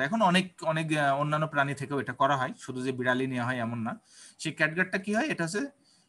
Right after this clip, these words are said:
এটাও natural, কিন্তু শরীরে আমাদের এটা দিলে absorb হয়ে যায়। হুম, এখন আমরা modernly use করি অনেক, অনেক রকম সুতার ইউজ করি, যেমন Vicryl আছে, Dexan আছে, হ্যাঁ, পিডিএস আছে, nylon আছে, proline আছে, অনেক রকম সুতা ইউজ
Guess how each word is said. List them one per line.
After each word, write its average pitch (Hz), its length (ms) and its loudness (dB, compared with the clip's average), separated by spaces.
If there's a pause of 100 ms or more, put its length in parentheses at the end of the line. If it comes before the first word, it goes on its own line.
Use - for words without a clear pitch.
(100)
এটাও 196 240 8
natural, 113 340 2 (380)
কিন্তু 139 180 -2 (120)
শরীরে 170 300 4 (1400)
আমাদের 143 380 0
এটা 170 200 2
দিলে 185 140 2 (100)
absorb 143 460 0
হয়ে 98 180 -6
যায়। 92 140 -10 (460)
হুম, 220 180 0 (1000)
এখন 170 240 2
আমরা 180 160 2 (120)
modernly 175 420 6 (240)
use 165 220 2
করি 196 120 4 (120)
অনেক, 170 140 0 (100)
অনেক 170 200 0
রকম 170 220 -2
সুতার 147 260 -4
ইউজ 135 140 -4
করি, 143 160 -4
যেমন 143 120 -2 (100)
Vicryl 139 360 -2
আছে, 131 120 -4 (100)
Dexan 131 380 -2
আছে, 120 180 -6 (460)
হ্যাঁ, 185 240 0
পিডিএস 151 340 0 (100)
আছে, 123 180 -6 (200)
nylon 143 420 4
আছে, 123 180 -6 (280)
proline 156 360 4
আছে, 123 120 -4 (120)
অনেক 226 200 2
রকম 165 220 -4
সুতা 110 220 -10
ইউজ 101 140 -8